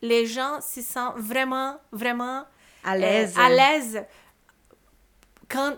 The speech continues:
Speaker 1: ils vont, ils, ils, ils vo-, voient que c'est comme une conciliatrice qui est immigrante aussi. Donc, euh, on a des, des, j'ai, j'ai des dossiers qui, euh, à la fin,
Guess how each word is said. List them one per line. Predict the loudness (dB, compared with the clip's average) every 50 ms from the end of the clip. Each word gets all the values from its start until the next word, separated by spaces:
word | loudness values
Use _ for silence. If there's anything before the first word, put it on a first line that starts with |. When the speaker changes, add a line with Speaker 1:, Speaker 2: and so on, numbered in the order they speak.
| -8
Speaker 1:
ils | -8 -6 -6 -6
vont, | -6 -8 -10 -10 -8
ils, | -8 -8 -6 -6 -8 -10 -8
ils, | -6 -6
ils | -4
vo-, | -6 -6 -10 -12
voient | -12 -10 -4 0 0 0 0
que | -2 -6
c'est | -6 -6 -8
comme | -6 -8 -8 -8 -6
une | -8 -8 -8 -8
conciliatrice | -8 -10 -10 -6 -4 -4 -4 -4 -4 -8 -8 -8 -8
qui | -8 -8 -8
est | -6 -6
immigrante | -6 -8 -8 -8 -8 -10 -10 -10
aussi. | -10 -12 -12 -12 -14 -16 -18 _ _ _ -20 -20 -20 _ _
Donc, | -6 -6 -4 -4 -6
euh, | -4 -4 -4 -4 -6 -6 -6 -6 -6 -6 -6 -6 -8 -6 -6
on | -6 -2 -2
a | -2 -2
des, | -2 -4 -4 -4 -6
des, | -6 -10 -14 -16 _ _ _
j'ai, | -8 -6 -6 -6 -6
j'ai | -8 -8 -8 -6
des | -6 -6
dossiers | -6 -6 -8 -8 -10 -12 -12 -12 -14 -16 _
qui, | -16 -14 -12 -12 -10 -10 -12 -14 -16 -20 -20 -20 -20 _ -8
euh, | -6 -6 -4 -4 -4 -4 -4 -4 -6 -4 0
à | 2 2 4
la | 4 2 0
fin, | -2 -8 -10 -10 -10 -10 -12